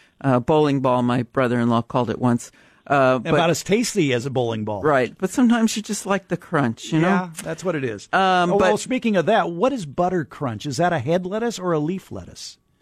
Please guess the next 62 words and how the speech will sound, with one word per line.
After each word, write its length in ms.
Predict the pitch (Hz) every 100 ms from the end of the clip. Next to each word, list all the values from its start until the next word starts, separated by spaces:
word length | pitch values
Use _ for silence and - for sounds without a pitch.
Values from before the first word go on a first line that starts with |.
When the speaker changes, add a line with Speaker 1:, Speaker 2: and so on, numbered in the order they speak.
| _
Speaker 1:
I 200 | 156 165
wanna 240 | 180 170
say 180 | 156 175
it's 160 | 156 -
a 60 |
leaf 280 | 135 147 -
lettuce, 380 | 135 120 107 -
but 200 | - 160
Speaker 2:
Okay. 100 | 175
Speaker 1:
there 140 | 151 147
are 240 | 202 247
some 260 | - 214 202
head 240 | 196 180
lettuces 540 | 180 165 160 160 151
that 180 | - 151
are 80 | 143
much 460 | 147 151 175 - -
closer 340 | 170 151 151
to 80 | 135
leaf 300 | 127 131 -
lettuces 400 | 131 127 - 135
that 160 | 135
have 120 | 143 120
softer 520 | - 139 - 143 127
leaves, 360 | 127 127 117
and, 220 | 123 123 117 - _ _
and 220 | 143 135
you 100 | 139
just, 340 | 131 151 - -
they're 100 | 156
kind 280 | - 190
of, 220 | 180 139 - _ _ _ _
when 180 | 131 151
you 100 | 147
read 200 | 143 156
about 320 | 151 147 135
'em 100 | 139 135
in 60 |
the 60 | 123
seed 260 | - 147
catalog, 440 | - 147 127 123 120
they 80 | 127
talk 160 | 151
about 140 | 127 120
how 100 | 143
you 140 | 131
harvest 440 | 123 151 135 135 -
the 80 | 123
whole 220 | 120 120
head 440 | 156 175 151 143
and 120 | 131
how 100 | 131
Speaker 2:
Uh-huh. 100 | 107
Speaker 1:
pretty 240 | 120 175 156
it 80 | -
looks 200 | 139 120
on 140 | 113
the 80 | 110
plate. 500 | - 196 165 151 -
You 80 | 147
know, 140 | 123
they're, 220 | 127 127